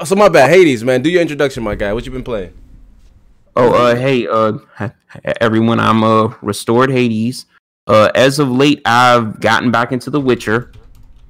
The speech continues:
Speaker 2: This time, I'm not, I'm not getting back off of it. I'm, I got back into The Witcher, and I'm struggling to get through Resident Evil. Like, like me, I'll be honest, I will be frank, I,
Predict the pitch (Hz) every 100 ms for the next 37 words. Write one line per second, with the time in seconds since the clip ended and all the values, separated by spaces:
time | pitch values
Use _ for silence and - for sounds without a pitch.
0 | - 110 - 127 127 120 117 117 - 107
1 | 104 107 110 - 117 _ 107 123 117 113
2 | 135 156 147 139 - 110 117 - - 107
3 | 98 95 - 95 82 98 92 98 104 120
4 | 117 135 139 127 113 101 110 - _ _
5 | - 113 117 110 - 101 113 113 107 110
6 | _ _ _ _ _ _ - - - 135
7 | 143 143 143 139 135 113 127 - 127 131
8 | 127 123 113 - - 123 117 120 117 110
9 | 107 107 123 120 127 127 - - - -
10 | - 98 101 98 104 110 120 120 123 120
11 | 120 92 117 120 123 104 90 107 110 -
12 | 104 95 92